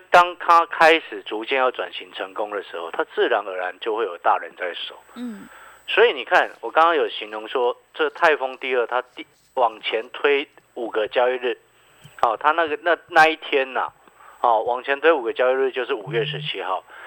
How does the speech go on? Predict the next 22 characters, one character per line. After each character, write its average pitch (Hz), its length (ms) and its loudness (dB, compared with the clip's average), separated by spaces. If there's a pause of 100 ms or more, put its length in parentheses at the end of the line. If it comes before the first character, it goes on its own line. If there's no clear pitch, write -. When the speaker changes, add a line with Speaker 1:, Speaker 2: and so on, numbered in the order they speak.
(160)
Speaker 1:
它 160 120 4
那 165 180 0
一 156 40 -2
天 156 220 -2
收 143 200 2
了 127 100 -2
一 123 60 -6
个 113 120 -2
十 110 300 -6
字 123 260 -6
红 95 200 -12
K 104 160 -6
棒， 95 180 -4 (560)
而 135 100 4
且 147 180 -2
当 139 200 0
天 139 220 -2
是 151 80 -6
往 104 200 -2 (140)
下 - 400 6
跳 127 220 2
空 107 260 -8